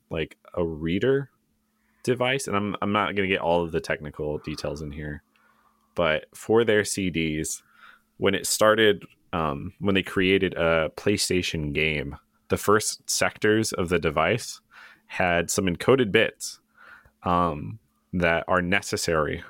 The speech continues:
for it to be detected is, like, a valid PlayStation game. But the way that they wrote their C Ds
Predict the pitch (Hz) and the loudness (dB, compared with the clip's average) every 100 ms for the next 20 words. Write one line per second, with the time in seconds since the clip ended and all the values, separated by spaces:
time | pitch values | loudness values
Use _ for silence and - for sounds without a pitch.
0 | _ _ - 95 - - 87 - - 82 | _ _ -2 0 0 0 -2 -2 -2 -2
1 | - 101 - 90 82 87 78 78 80 80 | 0 0 0 0 2 2 2 2 0 0
2 | 85 82 95 95 120 113 123 143 _ _ | 0 0 0 -2 -2 -2 -2 -4 _ _
3 | _ - - - - _ - 92 117 113 | _ -20 -20 -20 -20 _ -8 2 4 6
4 | 95 - 90 92 92 95 104 82 92 - | 4 0 0 2 6 6 6 6 0 2
5 | 87 80 78 78 _ _ _ _ - - | 2 2 -2 -8 _ _ _ _ -20 -8
6 | 92 92 101 135 - - _ - 92 - | 0 4 4 4 -8 -14 _ 0 0 2
7 | 104 85 85 110 139 - | 0 2 2 4 2 -2